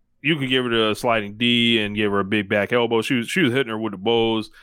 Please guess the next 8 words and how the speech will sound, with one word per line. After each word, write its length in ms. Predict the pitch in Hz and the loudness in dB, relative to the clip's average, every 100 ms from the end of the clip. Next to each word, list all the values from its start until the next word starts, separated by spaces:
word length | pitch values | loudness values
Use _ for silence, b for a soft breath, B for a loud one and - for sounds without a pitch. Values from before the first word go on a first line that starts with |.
| b b | b b
um, 480 | 104 101 98 95 95 | 2 4 4 2 -2
gave 200 | 110 110 | -4 -2
her 280 | 101 98 95 | -2 -4 -6
a 20 | |
suplex, 680 | 98 220 196 170 156 147 123 | -4 0 0 2 2 2 -2
and 160 | 107 | -4
eventually 360 | 101 120 117 113 | -2 -2 -4 -4
she 220 | - 110 | -2 -2